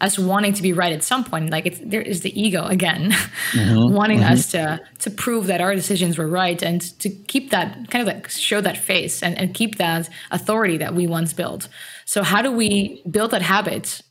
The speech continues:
Speaker 1: while still feeling kind of, like, in control and confident in that leadership position within our business?
Speaker 2: Well, I think that there's a false connection between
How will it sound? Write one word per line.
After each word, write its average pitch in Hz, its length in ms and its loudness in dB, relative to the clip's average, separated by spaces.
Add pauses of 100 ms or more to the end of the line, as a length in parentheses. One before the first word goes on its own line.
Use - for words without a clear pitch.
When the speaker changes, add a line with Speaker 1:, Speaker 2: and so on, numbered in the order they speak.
Speaker 1:
while 185 280 0
still 208 280 -2
feeling 185 520 0
kind 185 160 2
of, 170 80 0
like, 165 240 -2
in 196 180 2
control 180 560 0
and 165 340 0
confident 180 600 -2 (320)
in 175 480 0
that 165 140 0
leadership 185 380 0
position 165 340 -2
within 156 220 -2
our 151 80 -2
business? 180 420 -6 (180)
Speaker 2:
Well, 123 160 6
I 127 100 8
think 185 360 0
that 123 440 2 (260)
there's 127 260 2
a 110 100 0
false - 560 -2
connection 117 640 0
between 101 840 -2